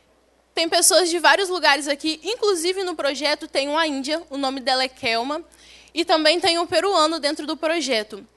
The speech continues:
A história da Kelma é muito interessante porque ela foi alcançada através do projeto, e hoje ela também trabalha no Projeto Radical Amazônia.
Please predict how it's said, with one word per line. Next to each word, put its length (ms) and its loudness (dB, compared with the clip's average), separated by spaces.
A 120 4
história 400 0
da 120 4
Kelma 340 0
é 40 -2
muito 240 -6
interessante 640 -8
porque 500 -6
ela 240 2
foi 380 -2
alcançada 600 4
através 420 2
do 80 -6
projeto, 680 -4
e 160 0
hoje 320 6
ela 200 2
também 340 -2
trabalha 380 2
no 80 -6
Projeto 400 -4
Radical 380 -2
Amazônia. 540 -4